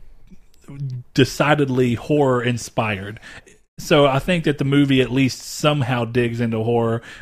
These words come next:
with, like, iconic scenes like the girls in the hallway and stuff on the,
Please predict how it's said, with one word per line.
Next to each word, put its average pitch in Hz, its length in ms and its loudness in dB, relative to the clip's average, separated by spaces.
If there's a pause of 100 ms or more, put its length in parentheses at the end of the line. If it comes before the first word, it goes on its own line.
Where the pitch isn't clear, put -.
with, 139 200 0
like, 123 260 4 (200)
iconic 147 600 0
scenes 131 320 -2
like 117 140 0
the 113 80 -6
girls 110 260 0
in 110 60 -2
the 113 60 0
hallway 107 420 -2
and 104 120 -4
stuff 104 300 -8
on 147 140 -6
the, 202 160 -8